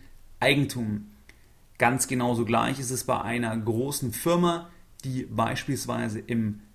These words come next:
dax gelistet ist, nur gibt es da eben viele Frauen. Das heißt, dein Anteil ist eben viel, viel kleiner. Aber das Grundprinzip ist das gleiche. Dir gehört eben ein Anteil an dieser Aktiengesellschaft.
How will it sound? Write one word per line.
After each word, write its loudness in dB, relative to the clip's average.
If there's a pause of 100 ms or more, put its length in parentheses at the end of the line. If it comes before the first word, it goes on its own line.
dax 0 (240)
gelistet 0 (160)
ist, -4 (300)
nur 2 (160)
gibt -2
es 0
da 0
eben -4 (220)
viele 4
Frauen. 0
Das -4
heißt, 0
dein 0
Anteil -2
ist -6
eben -6
viel, -4
viel -4 (360)
kleiner. 4
Aber 0
das -4
Grundprinzip 0
ist -2
das -4
gleiche. 0 (400)
Dir 4
gehört 2
eben -4 (100)
ein 0
Anteil 0 (340)
an -2
dieser -2 (180)
Aktiengesellschaft. -2